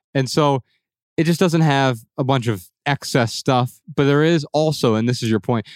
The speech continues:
that I have, I pay more attention to the design aspects,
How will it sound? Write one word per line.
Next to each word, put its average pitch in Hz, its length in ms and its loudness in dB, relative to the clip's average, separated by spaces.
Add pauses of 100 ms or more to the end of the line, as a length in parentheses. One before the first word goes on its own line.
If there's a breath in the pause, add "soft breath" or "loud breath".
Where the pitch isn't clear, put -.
(220 loud breath)
that 139 160 -2 (220 soft breath)
I 143 60 0
have, 156 320 2 (520)
I 151 60 0
pay 170 160 0
more 160 220 2
attention 135 460 -2
to 110 340 0
the 107 120 -2
design 101 680 0
aspects, 90 800 -6